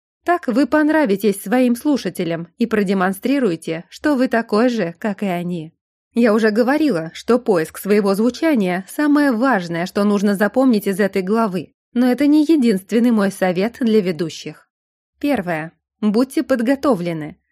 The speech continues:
Когда пришло время садиться за микрофон,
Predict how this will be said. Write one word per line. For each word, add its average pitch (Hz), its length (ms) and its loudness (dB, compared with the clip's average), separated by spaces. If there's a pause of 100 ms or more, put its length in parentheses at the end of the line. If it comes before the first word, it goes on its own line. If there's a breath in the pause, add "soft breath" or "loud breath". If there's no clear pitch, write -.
(120)
Когда 247 300 0
пришло 247 400 0
время 202 320 0
садиться 214 480 -2
за 214 80 0
микрофон, 277 580 0